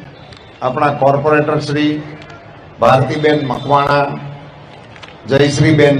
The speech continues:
પરમાર, લાખાભાઈ સાગઠિયા, બે લાખાભાઈ ભેગા થયા, ભાવનગરથી અમારા જૂના આગેવાન અને ફકીરભાઈ વાઘેલાના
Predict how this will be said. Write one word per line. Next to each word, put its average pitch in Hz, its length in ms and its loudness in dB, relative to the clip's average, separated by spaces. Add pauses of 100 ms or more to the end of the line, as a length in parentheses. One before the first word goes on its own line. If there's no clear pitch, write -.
પરમાર, 139 500 4 (1600)
લાખાભાઈ 151 640 4
સાગઠિયા, 147 640 2 (500)
બે 139 100 -2 (180)
લાખાભાઈ 143 520 0
ભેગા 113 320 -4
થયા, 107 180 -6 (3250)
ભાવનગરથી 180 840 4 (1080)
અમારા 151 400 2
જૂના 147 320 2
આગેવાન 160 540 2 (1200)
અને 139 180 -2 (300)
ફકીરભાઈ 160 560 4
વાઘેલાના 156 680 2